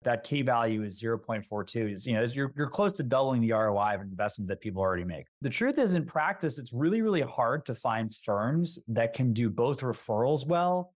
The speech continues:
and do the advertising well. And there's, I don't think there's any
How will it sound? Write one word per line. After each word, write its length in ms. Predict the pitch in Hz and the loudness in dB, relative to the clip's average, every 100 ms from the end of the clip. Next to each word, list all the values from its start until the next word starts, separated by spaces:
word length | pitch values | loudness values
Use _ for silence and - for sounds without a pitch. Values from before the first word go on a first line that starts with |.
| 117 | -2
and 240 | 127 127 | 2 2
do 120 | 123 | 2
the 140 | 110 101 | 2 2
advertising 720 | 104 101 90 101 92 90 87 | 2 -2 -6 -2 -2 -2 -4
well. 380 | 87 78 78 - | -2 -2 -6 -4
And 260 | 127 110 110 | 0 0 0
there's, 260 | 147 135 117 - | 0 0 0 0
I 60 | |
don't 160 | 170 208 | 2 2
think 180 | 240 190 | 0 0
there's 180 | 160 127 | 0 0
any 300 | 143 120 | 0 -2